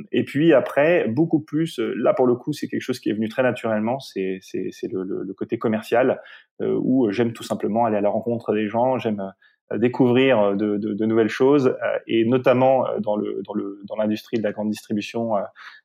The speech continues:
j'ai eu, euh, beaucoup de plaisir et j'éprouve beaucoup de plaisir à,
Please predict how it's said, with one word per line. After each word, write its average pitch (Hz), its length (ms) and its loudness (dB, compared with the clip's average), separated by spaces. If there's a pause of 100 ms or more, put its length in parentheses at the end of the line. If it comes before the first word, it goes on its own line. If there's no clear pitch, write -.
(120)
j'ai 110 240 0
eu, 120 160 4
euh, 101 100 2
beaucoup 107 280 -8
de - 40 -10
plaisir 120 300 0
et 110 60 -2
j'éprouve 113 360 -2
beaucoup 143 220 -4
de - 80 -12
plaisir 123 380 2
à, 104 260 0